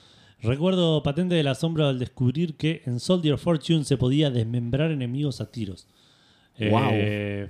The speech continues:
Speaker 1: fue una locura para la época, pero si vamos a detalles sorprendentes, creo que Red Dead Redemption dos se lleva todos los premios. Obviemos la dilatación y contracción del titular
Speaker 2: <laughs>
Speaker 1: esquina". El Red Dead también es otro que viene ahí
Speaker 2: Sí, sí, pero
Speaker 1: peleándola.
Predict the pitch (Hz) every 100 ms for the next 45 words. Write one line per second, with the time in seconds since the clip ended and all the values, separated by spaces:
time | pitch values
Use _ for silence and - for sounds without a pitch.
0 | - 139 143 131 127 143 120 123 127 135
1 | 160 165 170 165 - - - - 190 139
2 | 151 147 143 127 139 143 127 - 160 147
3 | 151 151 143 143 127 113 123 120 123 120
4 | 117 110 113 110 110 98 104 92 117 101
5 | - 85 85 87 - - - - - 107
6 | 117 139 135 123 117 117 110 110 101 139
7 | 131 110 107 101 113 120 104 151 151 127
8 | 101 95 92 85 - - - - - _
9 | - 101 110 113 117 110 104 98 90 92
10 | 87 90 90 87 87 _ _ _ _ 101
11 | 98 120 120 117 110 113 104 107 110 107
12 | 123 90